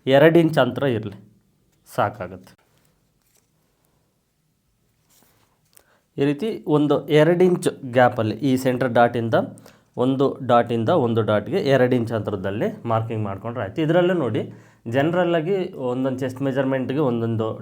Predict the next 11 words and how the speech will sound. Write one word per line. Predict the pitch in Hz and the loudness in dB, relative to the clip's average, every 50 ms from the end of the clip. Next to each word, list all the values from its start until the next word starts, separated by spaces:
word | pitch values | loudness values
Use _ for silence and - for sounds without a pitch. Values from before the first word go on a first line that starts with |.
| 113 | -4
ಡಾಟ್ | 107 104 110 110 117 | -4 -4 -4 -4 -4
ವಿಡ್ತ್ | 110 107 95 101 101 | -6 -6 -6 -6 -6
ಬರುತ್ತೆ. | 110 110 107 117 139 160 156 - - - _ _ _ _ _ - | -6 -6 -6 -8 -10 -10 -10 -14 -20 -20 _ _ _ _ _ -16
ಆ, | - 104 104 104 113 | -12 -10 -8 -8 -6
ನಿಮ್ಗೇನಂದರೆ | 120 120 117 131 143 156 160 156 151 156 175 185 165 151 131 123 117 117 117 131 120 | -6 -4 0 0 2 2 2 2 2 2 2 2 2 2 2 0 0 0 -2 -4 -8
ಅದ್ರ | 113 104 117 123 123 120 117 107 127 | -6 -4 -2 -2 0 0 -2 -2 -2
ಈ | 123 131 120 117 | -4 -2 -2 0
ಡಾಟ್ಸ್ | 110 120 135 120 - 139 139 | 0 0 0 -2 -4 -4 -4
ಬಗ್ಗೆನೇ | 147 135 131 143 139 156 151 156 | -2 -2 -2 -4 -4 -6 -8 -8
ಸಪ್ರೇಟ್ | 151 113 127 131 127 - 120 110 | -10 -8 -6 -6 -6 -4 -4 -4
ವಿಡಿಯೋ | 107 113 135 | -2 -2 -2